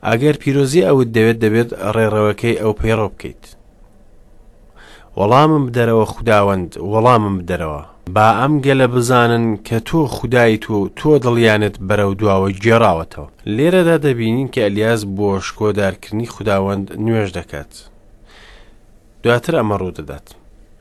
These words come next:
اینجا ئاگری خوداوەند کەوتە خوارەوە و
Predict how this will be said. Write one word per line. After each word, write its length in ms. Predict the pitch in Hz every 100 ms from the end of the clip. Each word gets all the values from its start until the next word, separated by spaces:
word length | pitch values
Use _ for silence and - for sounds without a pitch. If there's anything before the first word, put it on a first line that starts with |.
| - _ - - - - -
اینجا 460 | 113 135 143 151 156
ئاگری 640 | - 127 131 123 117 139
خوداوەند 600 | 135 - 131 113 107 123 131
کەوتە 280 | - 147 156 -
خوارەوە 480 | - 143 143 139 139
و 160 | 139